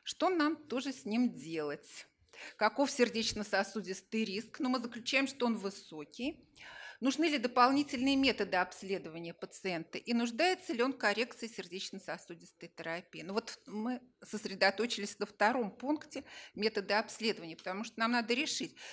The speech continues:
вообще можем мы его отправить на операцию или, может, его на коронарографию надо отправить. Ну, конечно, логичное решение — это проведение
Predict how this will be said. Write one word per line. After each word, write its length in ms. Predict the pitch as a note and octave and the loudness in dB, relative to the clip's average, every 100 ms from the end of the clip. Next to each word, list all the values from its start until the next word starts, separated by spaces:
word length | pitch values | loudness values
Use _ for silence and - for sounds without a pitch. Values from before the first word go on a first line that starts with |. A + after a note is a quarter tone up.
| - - | -14 -4
вообще 240 | G#3 - | -2 0
можем 380 | A#3+ B3+ E4+ D4+ | 2 2 2 0
мы 80 | C4 | -2
его 100 | G#3+ | 2
отправить 480 | G3 G3 G#3+ F#3 - | 0 2 0 -2 0
на 80 | G#3 | -2
операцию 480 | G#3 A#3+ D4 D4 | 2 4 4 2
или, 80 | G3 | -6
может, 220 | G#3 - | -6 -2
его 100 | G3+ | -2
на 100 | G#3+ | 0
коронарографию 920 | G#3 G3 G#3 G3+ G3+ G#3+ A3 A#3 F#3+ E3+ | -2 -4 -2 -2 0 4 4 4 -6 -4
надо 260 | E3 D#3+ | -4 -2
отправить. 460 | F#3+ - F#3 E3+ - | -2 0 2 2 -2
Ну, 100 | A#3+ | 0
конечно, 500 | B3+ C#4+ D4 B3 A3+ - - - - | 2 2 0 -2 -6 -10 -14 -16 -4
логичное 520 | G#3 A#3 A#3 A#3+ A#3+ | 2 4 2 -2 0
решение — 460 | A3 A#3 - A3+ G3 | 2 2 2 2 0
это 120 | F#3+ | -2
проведение 760 | G#3 A3 G#3 G#3+ G#3+ G3+ F#3+ E3+ | -6 -4 -6 -4 -4 -2 -4 -6